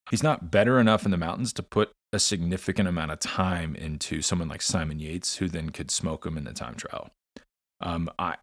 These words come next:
I would say, I mean, if we're just talking about riders who are gonna win this race, I think it's Simon Yates,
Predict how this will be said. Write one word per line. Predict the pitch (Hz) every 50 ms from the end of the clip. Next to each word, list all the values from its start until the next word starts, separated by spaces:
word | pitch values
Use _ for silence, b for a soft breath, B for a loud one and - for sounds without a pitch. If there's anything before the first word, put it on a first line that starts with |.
| _
I | - 98 123
would | 165 190 196 -
say, | - - - 139 120 87 80 80
I |
mean, | 82 92 90 90 90 92 95 - _ _ _ _ _ _ _ _ _ _ _ _ _ _ _ _ -
if | - 98 92
we're | 117 151
just | 135 139 127 - 131 107
talking | - 127 117 117
about | 117 104 - 90
riders | 95 101 120 139 139 110
who | - 113
are | 101
gonna | 104 92 82
win | 78 82 92 104
this | 110 107 95 -
race, | - 82 85 95 104 - - - -
I | 98 113
think | 127 139 120
it's | 107 - - - -
Simon | - - - 110 101 117 123 135 131
Yates, | 113 107 104 104 95 - - -